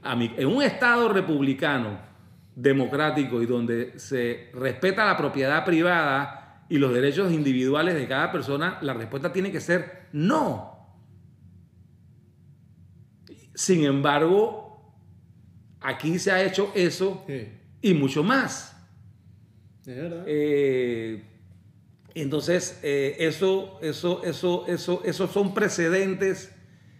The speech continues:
Speaker 1: que yo quise considero funestos, porque si mañana viene otra pandemia, o,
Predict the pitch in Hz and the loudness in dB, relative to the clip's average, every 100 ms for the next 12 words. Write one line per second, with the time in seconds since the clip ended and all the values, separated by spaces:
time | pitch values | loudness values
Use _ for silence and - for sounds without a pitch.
0 | - - - 135 151 170 156 165 151 160 | -20 -20 -4 0 2 2 -2 -2 0 2
1 | 185 180 151 170 190 - 196 156 143 160 | 2 2 2 4 2 0 -2 -2 -4 -2
2 | 147 143 151 220 240 208 190 233 226 196 | 0 2 2 2 2 2 2 2 2 0
3 | 226 233 220 208 165 170 196 185 147 131 | 0 2 2 2 0 2 2 2 0 -2
4 | 131 - - - - - - - - - | -6 -14 -20 -20 -20 -20 -20 -20 -20 -20
5 | - - - - | -20 -12 -12 -12